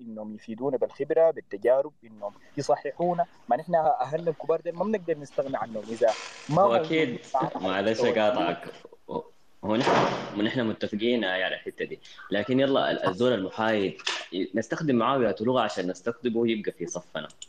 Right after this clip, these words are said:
Speaker 1: شوف، آه، في، في، في مثل بيقول،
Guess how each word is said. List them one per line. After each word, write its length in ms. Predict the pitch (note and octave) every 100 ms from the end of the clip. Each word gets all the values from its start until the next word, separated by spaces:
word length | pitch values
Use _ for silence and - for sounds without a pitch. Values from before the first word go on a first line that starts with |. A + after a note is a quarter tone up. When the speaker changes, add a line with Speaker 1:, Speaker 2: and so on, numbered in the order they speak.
| - - - - - -
Speaker 1:
شوف، 280 | - E3+ D#3+ -
آه، 240 | A#2+ A2+
في، 240 | - F3+
في، 260 | E3 F3 D#3+ -
في 160 | - D#3
مثل 260 | D#3 C#3
بيقول، 500 | G#2+ G#2+ A2+ B2+ B2+